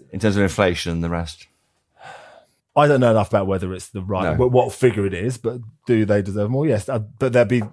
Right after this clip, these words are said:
Speaker 2: infinite number of professions that stay the same, and, and you've got to be careful. No, I don't think that, you know, we take out the rail strikes, that doing it to really inconvince people. I, you know, that how many people that they get support from benefit if, you know, cancelling trains by the,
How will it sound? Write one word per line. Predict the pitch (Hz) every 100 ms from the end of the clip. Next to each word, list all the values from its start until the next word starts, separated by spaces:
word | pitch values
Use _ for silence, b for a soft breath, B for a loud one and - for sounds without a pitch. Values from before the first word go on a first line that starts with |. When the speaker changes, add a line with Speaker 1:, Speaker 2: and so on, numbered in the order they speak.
| _ _ _ -
Speaker 2:
infinite | 135 107 120
number | 110 110
of | 98
professions | - 117 110 113
that |
stay | 117 120
the | 117
same, | 180 117 92
and, | 104
and | 131 131
you've | 123
got | 143
to | 123
be | 123
careful. | - 135 127 - 101 98 - _ _ _ _ -
No, | 92
I | 107
don't | 107 101
think | 107 113
that, | 104 98 -
you | -
know, | 87 98 113
we | 120
take | 95 104
out | 117
the | 117
rail | 170 113
strikes, | - 73 73 -
that | - 101 107 _ _ _ -
doing | 120 110
it | 104
to |
really | 113 113 110
inconvince | 104 113 131 -
people. | 90 95 123
I, | 123
you | 135 110
know, | 101
that | 120 127 135
how | 120 135
many | 127
people | 110 131 117 117
that | 113 117
they | 113 107 95 _ _ _ -
get | 135 113
support | 110 143 123
from | - 98 107 113
benefit | 107 123 117 - 123
if, | 107
you | 123
know, | 98 95
cancelling | - 120 107 110
trains | - 113 104
by | 113 110
the, | 107 107